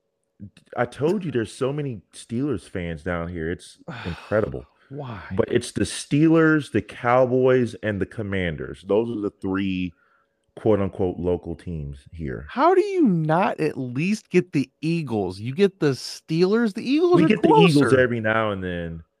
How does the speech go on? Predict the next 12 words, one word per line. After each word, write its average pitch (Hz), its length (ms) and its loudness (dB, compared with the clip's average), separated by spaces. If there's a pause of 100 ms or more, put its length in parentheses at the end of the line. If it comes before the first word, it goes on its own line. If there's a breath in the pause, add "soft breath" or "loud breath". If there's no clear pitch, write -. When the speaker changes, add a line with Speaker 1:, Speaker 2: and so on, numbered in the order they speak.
(320)
Speaker 1:
But 107 200 2
Speaker 2:
<sighs> - 0 -
Speaker 1:
it, 101 500 0
it's 117 220 -2
the 110 100 -8
Steelers, 151 920 -4
Commanders, 107 920 -8 (100)
and, 87 540 -8
um, 80 380 -4 (1040)
um, 67 500 -8 (300)
Cowboys. 73 520 -4 (1400)
Speaker 2:
<sighs> 117 60 -20